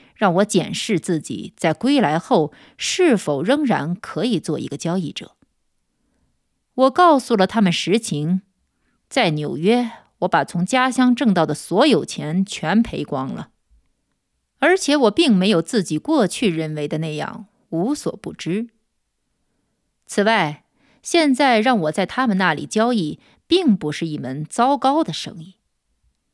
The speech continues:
但他们无论如何都不同意。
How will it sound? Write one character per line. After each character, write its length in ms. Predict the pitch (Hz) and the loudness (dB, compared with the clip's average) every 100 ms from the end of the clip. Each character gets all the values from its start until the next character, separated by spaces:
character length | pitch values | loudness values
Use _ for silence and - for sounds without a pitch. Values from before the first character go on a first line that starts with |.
| _ _ _ | _ _ _
但 180 | - 247 | 0 2
他 320 | 196 226 262 | 2 2 2
们 220 | 240 165 - _ _ _ _ _ _ - | 2 0 -4 _ _ _ _ _ _ -4
无 260 | 269 359 | 4 6
论 180 | 381 302 | 6 6
如 200 | 233 262 | 4 2
何 260 | - 208 226 | 2 2 4
都 240 | 294 302 | 4 2
不 100 | 165 | 0
同 240 | - 139 | -6 -8
意。 260 | 147 139 | -8 -10